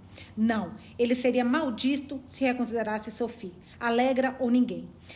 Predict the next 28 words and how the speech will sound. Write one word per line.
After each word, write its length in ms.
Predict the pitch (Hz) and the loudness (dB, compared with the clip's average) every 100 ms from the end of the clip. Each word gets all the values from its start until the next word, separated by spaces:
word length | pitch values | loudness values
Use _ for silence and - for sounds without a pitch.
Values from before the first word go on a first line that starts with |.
| - | -10
Ele 220 | - 247 262 | 2 4 4
esperava 580 | - 240 208 233 269 | -2 -4 -2 -4 -2
que 120 | 277 254 | -2 -2
eu 60 | |
percebesse 640 | 247 247 254 180 214 247 247 | -2 -2 -2 -2 -2 -2 -4
que 100 | 240 | -6
havia 260 | 214 220 | -6 -6
vagamente 720 | 208 - 359 339 302 262 262 | -6 -4 -4 -2 0 0 -2
permitido 640 | - 247 226 - 226 226 226 | -4 -6 -6 -8 -8 -8 -10
que 120 | - | -8
todo 420 | - - - 370 370 | -10 -8 -4 -2 -2
o 40 | |
futuro 420 | 349 320 - 269 | -4 -10 -6 -4
da 120 | 247 | -2
criança 440 | 247 240 233 233 247 | -4 -4 -6 -6 -8
fosse 240 | 240 220 | -8 -8
arruinado. 560 | 226 240 233 175 165 - - - - - | -4 -4 -4 -8 -14 -18 -20 -20 -18 -14
E 60 | 214 | -6
com 100 | 220 | -4
aquele 260 | 220 202 | -4 -6
tiro 520 | 208 - - 311 370 | -6 -4 2 2 2
de 100 | 302 | -4
despedida, 720 | 269 277 - 269 196 233 220 233 | -6 -6 -6 -8 -4 -6 -6 -8
ele 180 | 226 220 | -4 -2
recuou 340 | 220 220 208 | -2 -4 -6
para 140 | 196 208 | -6 -8
a 60 | |
porta. 420 | 202 196 - - | -10 -16 -18 -20